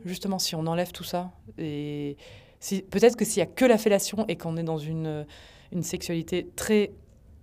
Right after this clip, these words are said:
très normée, bah, du coup, la fellation va répondre à une attente très précise et, et... Mais ce sera, ce sera naze. Enfin, <laughs> ce sera...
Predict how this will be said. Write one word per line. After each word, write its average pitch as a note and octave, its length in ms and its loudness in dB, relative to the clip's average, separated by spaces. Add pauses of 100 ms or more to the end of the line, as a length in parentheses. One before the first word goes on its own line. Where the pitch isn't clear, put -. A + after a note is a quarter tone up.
(720)
très F#3 200 -6
normée, F3+ 640 0
bah, D#3 200 2
du D3+ 140 -4
coup, - 160 -2
la G3+ 100 6
fellation E3+ 360 0
va G3 120 4
répondre F#3+ 460 2
à F3 120 2
une E3+ 120 0
attente G3 500 0
très - 180 -6
précise G#3 580 -2
et, E3+ 460 0
et... E3 40 -2
Mais D#3+ 760 -6
ce D3+ 140 -18
sera, - 400 -14
ce - 140 -20
sera - 160 -6
naze. F3+ 440 -4 (100)
Enfin, D#3 360 -10
<laughs> - 80 -10
ce - 120 -8
sera... - 200 -8